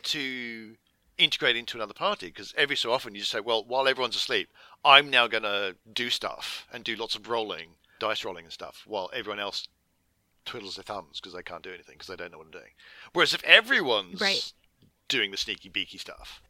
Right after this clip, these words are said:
Speaker 1: then I think, uh, that can be integrated much, much, much easier. But, and obviously the other clans have their own thing, like the unicorn and the lion tend to be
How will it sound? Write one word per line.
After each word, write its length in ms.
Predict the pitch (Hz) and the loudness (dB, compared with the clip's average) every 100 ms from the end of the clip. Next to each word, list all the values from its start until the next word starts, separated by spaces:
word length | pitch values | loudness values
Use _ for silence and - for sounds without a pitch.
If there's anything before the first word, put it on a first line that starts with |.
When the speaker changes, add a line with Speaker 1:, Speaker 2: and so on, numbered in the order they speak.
| - | -6
Speaker 1:
then 380 | 120 110 104 101 | -2 -2 -4 -10
I 80 | 127 | -10
think, 380 | - 113 - 113 | -10 -14 -12 -8
uh, 360 | 101 101 101 - _ | -4 -4 -6 -8 _
that 300 | 127 117 - | -2 -2 -4
can 160 | - 120 | -16 -14
be 160 | 110 113 | -12 -10
integrated 360 | 113 104 98 | -8 -6 -8
much, 280 | 95 98 - | -10 -12 -12
much, 160 | 95 - | -14 -14
much 180 | 98 95 | -14 -14
easier. 300 | 101 - - - | -20 -20 -20 -6
But, 100 | - | 0
and 100 | 190 | 0
obviously 240 | 202 175 | 0 -4
the 180 | 135 147 147 | -8 -6 6
other 720 | 165 165 160 139 127 120 110 | 6 8 6 8 6 6 2
clans 500 | - 147 131 139 147 | 2 4 4 4 -2
have 160 | 147 120 | -2 0
their 140 | 120 | -2
own 360 | 113 110 110 101 | -2 -4 -6 -12
thing, 360 | 120 113 117 | -4 -4 -4
like 340 | 110 101 98 - | -6 -4 -6 -10
the 340 | 98 95 104 _ _ _ - | -14 -14 -18 _ _ _ -8
unicorn 560 | 139 139 143 127 123 123 | -4 -4 -6 -6 -8 -12
and 160 | 92 | -16
the 420 | 95 95 92 90 - | -12 -12 -12 -14 -10
lion 420 | 113 117 135 143 | 0 4 4 2
tend 160 | 143 127 | -8 -8
to 60 | |
be 80 | 117 | -10